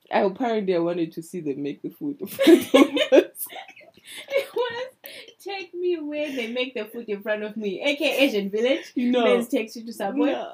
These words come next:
Speaker 2: They gonna make the
Speaker 1: We
Speaker 2: food
Speaker 1: go,
Speaker 2: in front of you.
Speaker 1: we go to, to Subway.
Speaker 2: Mm-hmm.
Speaker 1: He orders in front of me.
Speaker 2: Mm-hmm.
Speaker 1: He pays for his meal.
Speaker 2: Oh,
Speaker 1: He
Speaker 2: Lord.
Speaker 1: goes and sits down and he
Speaker 2: <laughs>
Speaker 1: starts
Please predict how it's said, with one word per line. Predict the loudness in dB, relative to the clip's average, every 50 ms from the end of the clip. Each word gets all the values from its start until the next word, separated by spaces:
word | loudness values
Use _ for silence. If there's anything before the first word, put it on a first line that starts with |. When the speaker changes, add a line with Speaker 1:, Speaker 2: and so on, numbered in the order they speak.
| 0
Speaker 2:
They | 4 4 4 4
gonna | 2 -2
make | -2 -4 -4 -4
the | -4
Speaker 1:
We | -4 -2
Speaker 2:
food | -2 0
Speaker 1:
go, | 0
Speaker 2:
in | 0
front | -2 -2 -4 -4
of | -6 -6 -8
you. | -8
Speaker 1:
we | -6 -6 -6
go | -4 0 0 0 0 0
to, | 0 -2 -2 -4 -8 -14 -20 _ _
to | -12 -12
Subway. | -10 -8 -8 -8 -8 -8 -8 -8 -8 -8 -8 -8 -8
Speaker 2:
Mm-hmm. | -8 -6 -6 -6 -8 -8 -10 _ _ _ _ _ _ _ _ _ _ _ _ _ _ -20 -20 -20 -14
Speaker 1:
He | -8 0 2 2 2 2 2
orders | 2 2 2 2 0 -2 -2 -4
in | -6 -10 -10
front | -10 -10 -8 -8 -8
of | -10 -12 -14
me. | -14 -12 -12 -14 -14 _ _ _ -14
Speaker 2:
Mm-hmm. | -14 -12 -10 -12 -12 -14 -14 _ _ _
Speaker 1:
He | _ 8 8 8 8 6
pays | -4 -6 -2 0 0 2 0 0 -2 -8 -4
for | -2 -2 -2
his | -2 -4 -8 -8 -8
meal. | -6 -6 -6 -6 -8 -10 -14 -14 _
Speaker 2:
Oh, | -2 0 2 2
Speaker 1:
He | 2 2 0 -2 -2 -2 0 2 4 4 4
Speaker 2:
Lord. | 2 -2 -4 0
Speaker 1:
goes | 2 2 4 4 2 2 2 0
and | 0 -2 -4 -6
sits | -10 -8 -6 -6 -6 -6 -6
down | -6 -4 -4 -2 -2
and | -4 -2 2
he | 4 2
Speaker 2:
<laughs> | 2
Speaker 1:
starts | 2 -2 -4 -4 -6 -10